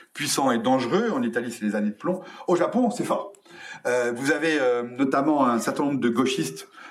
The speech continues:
euh, euh, prêts à passer à, à la guerre contre la société, euh, euh, extrêmement remontés en colère contre la génération fasciste d'avant,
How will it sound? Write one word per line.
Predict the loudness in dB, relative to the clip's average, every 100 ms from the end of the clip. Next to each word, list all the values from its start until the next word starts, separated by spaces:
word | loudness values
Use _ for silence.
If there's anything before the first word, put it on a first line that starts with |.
| -4 0
euh, | 2 4 4 2 -2 -8 -8 -10 _ -2
euh, | -2 -2 -6 -10 -20 _ _ _ _ _ _
prêts | 0 4
à | 4
passer | 4 2 4 4 6
à, | 6 4
à | 2
la | 2
guerre | 4 2 2
contre | 0 0
la | -2
société, | 0 0 2 0 -2 -8 -14 -18 -4 2
euh, | 4 4 2 2 4 2 2
euh, | 2 4 2 0 -12 -12 -14 -16 -20 -20 _ _ _ _ -4
extrêmement | -2 2 2 4 4
remontés | 4 2 0 2 4
en | 4 4
colère | 2 0
contre | 0 0 0
la |
génération | 2 2 4 2 2 0 0 -4 -2
fasciste | 0 0 0 -2 -2
d'avant, | 0 2 2 0